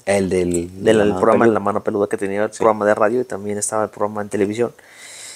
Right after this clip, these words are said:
Speaker 2: Eh, ahora, to-, retomando el tema de los hospitales, este, ¿nunca te has quedado en un hospital alguna vez?
Speaker 1: No, de hecho no.
Speaker 2: ¿No?
Speaker 1: Bueno, internado sí.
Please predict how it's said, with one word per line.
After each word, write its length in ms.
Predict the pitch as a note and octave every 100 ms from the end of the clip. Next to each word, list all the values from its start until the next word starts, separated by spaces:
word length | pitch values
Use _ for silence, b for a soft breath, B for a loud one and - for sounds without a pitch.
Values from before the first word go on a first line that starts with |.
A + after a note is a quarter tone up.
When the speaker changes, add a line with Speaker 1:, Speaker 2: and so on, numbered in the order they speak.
| B
Speaker 2:
Eh, 720 | - B2 B2 B2 B2 A#2+ A#2 - - -
ahora, 240 | B2 A#2+
to-, 180 | B2+ A#2
retomando 420 | B2 A#2+ A#2 B2+ B2+
el 80 | B2
tema 340 | C3 C#3 C3
de 160 | A#2+ A2
los 320 | A2 G#2+ -
hospitales, 920 | A#2 A2+ - C#3 C#3 C#3+ - - - -
este, 880 | G2+ G#2 - - - G2 F#2+ - - _ _ _
¿nunca 160 | C3+ C#3+
te 80 | C#3
has 80 |
quedado 240 | - C3+ C3
en 100 | B2+
un 280 | B2 A#2+ A#2+
hospital 420 | - G#2+ - A#3 _ _
alguna 260 | - A2+ A#2+
vez? 140 | D3+
Speaker 1:
No, 180 | E3 G2
de 100 | F2
hecho 200 | F#2 A2+
no. 160 | F#2 E2+ _ -
Speaker 2:
¿No? 180 | C3+ -
Speaker 1:
Bueno, 320 | A#2+ B2 - b b b _ _ -
internado 440 | B2+ C#3 D3+ F#3+
sí. 240 | C#3+ A#2